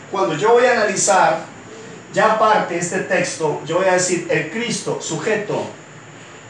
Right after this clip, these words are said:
el que es, está en aposición".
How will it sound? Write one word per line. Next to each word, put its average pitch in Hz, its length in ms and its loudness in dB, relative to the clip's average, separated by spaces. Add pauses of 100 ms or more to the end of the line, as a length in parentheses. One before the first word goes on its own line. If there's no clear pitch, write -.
(140)
el 180 240 2
que 202 320 4
es, - 360 0 (120)
está 202 480 2
en 214 60 2
aposición". 180 960 0